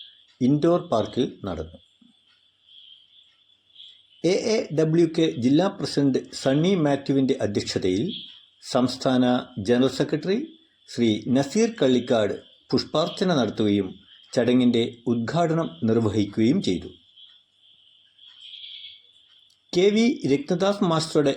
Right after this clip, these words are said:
സേവനങ്ങളെ അനുസ്മരിച്ചുകൊണ്ട് എ എ ഡബ്ല്യു കെ സംസ്ഥാന ജോയിന്റ് സെക്രട്ടറി ശ്രീ റെന്നി കെ മാത്യു സംസാരിച്ചു. സംസ്ഥാന ട്രഷറർ ശ്രീ സുധീർ മേനോൻ മുഖ്യ പ്രഭാഷണം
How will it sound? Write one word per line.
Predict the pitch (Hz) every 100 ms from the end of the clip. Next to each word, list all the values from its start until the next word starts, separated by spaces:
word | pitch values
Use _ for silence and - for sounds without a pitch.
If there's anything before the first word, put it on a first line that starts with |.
| -
സേവനങ്ങളെ | - 131 139 165 165 156 151 143
അനുസ്മരിച്ചുകൊണ്ട് | 123 131 - 143 135 147 143 143 127 - - - - - - - -
എ | 131 156
എ | 151
ഡബ്ല്യു | 139 139 143
കെ | 143 147 139
സംസ്ഥാന | - 127 139 - 156 151 143 - 110
ജോയിന്റ് | 95 123 143 143
സെക്രട്ടറി | - - 156 165 240 - _ _ _ _ _
ശ്രീ | - 127 123 107 - - _ 107
റെന്നി | 120 170 208 220
കെ | 170
മാത്യു | 135 120 123 - 123 - - -
സംസാരിച്ചു. | 117 98 104 87 80 - - _ - - - - - _ _ _ -
സംസ്ഥാന | - 120 - 135 117 113 120 - -
ട്രഷറർ | - 123 - 143 226 - - _ _ _ -
ശ്രീ | - 110 110
സുധീർ | - - 139 190 240
മേനോൻ | 131 107 104 98 - _ 123
മുഖ്യ | 120 - 170 - - -
പ്രഭാഷണം | 110 - - 120 - 120